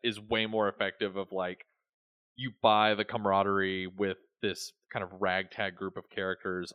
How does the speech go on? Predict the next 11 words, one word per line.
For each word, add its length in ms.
a 60
lot 460
more. 440
And 100
I 80
think 240
he's, 360
he's 180
willing 460
to 100
give 520